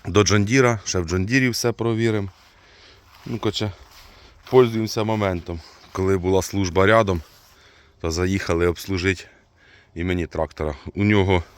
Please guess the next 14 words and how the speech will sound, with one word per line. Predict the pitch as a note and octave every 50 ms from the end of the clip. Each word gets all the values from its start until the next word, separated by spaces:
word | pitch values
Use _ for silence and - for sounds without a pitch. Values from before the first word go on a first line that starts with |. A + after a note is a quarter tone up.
| _ _ - - - - - - - - - - - - - - - -
даний | F2+ F2 G2 G2 G2+ G2
кондиціонер | F2 - F#2+ F2+ F2+ F#2 - - F#2+ F#2+ F#2 F2
куплявся. | - - G2+ - A#2 A#2 A#2 A#2 G#2+ - - F#2 D#2+ - - - - - - - _ _ _ _ _ _ - - - - - - _ _ - - _ - - _ - - - - - - - - - - - _ _ - - - D#2+ - - - - - - - - - - - - - - - - - - - - - - - _ _ - _ _ _ - - - - - - - - - - - - - - - - - _ - - -
Він | F#2 G2 G2
його | G2 F#2 F2+ F#2
буде | E2+ F2 F#2 F2 F2+ E2+
і | E2+ F2
обслуговувати. | F2 E2 - - - F#2 E2 F2 E2+ D2+ C#2 C2+ C2+ B1 -
Наставили | D#2+ E2 E2+ - - G#2+ A2 G#2+ G#2 F#2+ F#2 F2
ми | F2+ F2+ F2
його | F2 E2 E2+ E2
самі. | - - D#2 D2 C#2+ C2+ B1 - _ - - - - - _ _ - - - - - - - - - -
Так | F2+ E2 D#2+ -
що | - F2+ E2+